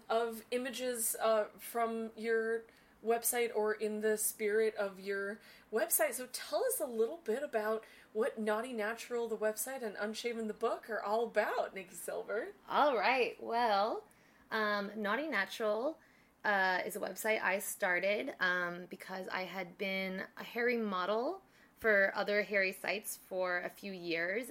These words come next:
Speaker 2: and I was getting really sick of working for other people, um,
Speaker 1: Yeah, I hear
Speaker 2: especially
Speaker 1: that.
Speaker 2: working for,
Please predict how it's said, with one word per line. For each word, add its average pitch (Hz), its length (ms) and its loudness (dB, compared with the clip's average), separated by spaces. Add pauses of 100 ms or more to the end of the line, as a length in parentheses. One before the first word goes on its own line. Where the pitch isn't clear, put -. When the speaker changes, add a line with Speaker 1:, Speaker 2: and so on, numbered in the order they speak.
Speaker 2:
and 170 240 -2
I 160 100 0
was 160 160 -2
getting 175 360 -4
really 165 340 -2 (160)
sick - 300 -8
of 180 240 -4 (120)
working 185 540 -6
for - 100 -8
other 160 180 -2
people, 277 600 -4 (420)
um, 190 100 -6
Speaker 1:
Yeah, - 20 -2 (240)
I - 0 -
hear 151 160 -8
Speaker 2:
especially 208 520 2
Speaker 1:
that. 220 380 4 (240)
Speaker 2:
working 185 520 0
for, 170 760 0